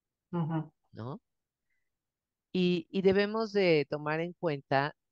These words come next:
Speaker 2: que la ansiedad tiene respuesta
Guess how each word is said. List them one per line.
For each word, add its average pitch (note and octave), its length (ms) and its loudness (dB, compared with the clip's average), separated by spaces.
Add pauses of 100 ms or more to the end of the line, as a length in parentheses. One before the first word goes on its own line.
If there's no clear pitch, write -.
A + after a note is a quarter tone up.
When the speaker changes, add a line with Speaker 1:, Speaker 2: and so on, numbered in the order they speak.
(140)
Speaker 2:
que C#3 500 0 (100)
la C#3+ 120 -4
ansiedad D3+ 560 2
tiene D#3 600 -4 (800)
respuesta D3+ 1120 2